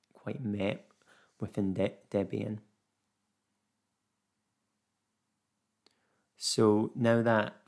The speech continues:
Flatpak and FlatHub are installed, I can go ahead and install software this way.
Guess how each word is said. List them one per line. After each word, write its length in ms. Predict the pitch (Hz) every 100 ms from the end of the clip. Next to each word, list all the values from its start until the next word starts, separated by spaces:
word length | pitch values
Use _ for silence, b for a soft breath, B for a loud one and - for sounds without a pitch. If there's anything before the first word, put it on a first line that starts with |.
| -
Flatpak 600 | 110 - - 107 - -
and 200 | 101 98 - -
FlatHub 420 | 107 117 110 104 - 196
are 60 | 107
installed, 720 | 98 95 - 110 107 104 - - _ _ _ _ _ _ _
I 80 | -
can 200 | 101 101
go 180 | 95 98
ahead 480 | 92 92 90 92 - _
and 440 | 104 95 95 92 -
install 360 | - 95 - 95
software 480 | - 107 - 110 98
this 260 | 101 -
way. 280 | 117 101 104